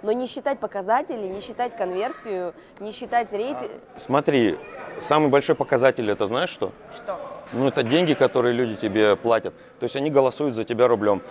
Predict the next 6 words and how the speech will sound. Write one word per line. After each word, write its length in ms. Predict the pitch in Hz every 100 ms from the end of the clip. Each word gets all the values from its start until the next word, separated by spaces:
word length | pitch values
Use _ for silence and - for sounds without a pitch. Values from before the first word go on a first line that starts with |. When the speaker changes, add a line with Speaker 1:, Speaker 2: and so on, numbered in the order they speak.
| - -
Speaker 2:
Если, 400 | 120 139 135 104 - - - - -
э, 360 | 131 120 117 120
результаты, 520 | 135 156 175 147 107
которые 400 | 113 107 117 107
ты 100 | 117
даёшь 500 | 101 113 113 104 -